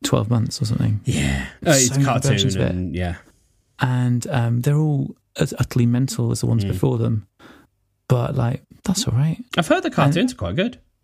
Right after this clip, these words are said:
Speaker 1: And that would, and that would, that would lead me into this thing of, like, they're talking about rebooting Buffy. That's okay.
Speaker 2: <gasps> Oh, have you
Speaker 1: I
Speaker 2: heard
Speaker 1: don't mind.
Speaker 2: about, that's, yeah, that's fine. You don't have to watch it.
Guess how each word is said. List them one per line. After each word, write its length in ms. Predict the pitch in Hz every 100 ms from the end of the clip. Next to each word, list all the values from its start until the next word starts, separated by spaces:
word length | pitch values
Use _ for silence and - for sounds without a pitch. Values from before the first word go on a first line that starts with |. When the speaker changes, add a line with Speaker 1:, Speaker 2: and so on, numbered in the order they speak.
| _ -
Speaker 1:
And 140 | 139
that 100 | 165
would, 160 | 147 131
and 180 | 143
that 120 | 139 147
would, 260 | 127 127
that 120 | 143
would 120 | 143 123
lead 160 | 123
me 100 | 123
into 200 | 123 -
this 140 | 127 -
thing 180 | 127
of, 80 | 123
like, 200 | 127 160
they're 100 | 185
talking 200 | - 139
about 100 | 139 135
rebooting 420 | 131 143 139 135
Buffy. 360 | 151 - 147 - -
That's 200 | 175 -
okay. 340 | - 165 165 _ _ -
Speaker 2:
<gasps> 80 | - - - - -
Oh, 280 | 160 214 147 - -
have 280 | - 156 160
you 120 | 170
Speaker 1:
I 40 | 156
Speaker 2:
heard 140 | 165
Speaker 1:
don't 120 | 110
mind. 100 | 135 156
Speaker 2:
about, 160 | 151 - _ -
that's, 280 | 185 185
yeah, 160 | 214 339
that's 160 | 247 -
fine. 160 | 302
You 80 | 214
don't 120 | 208
have 80 | 185
to 80 | -
watch 240 | 247 -
it. 120 | -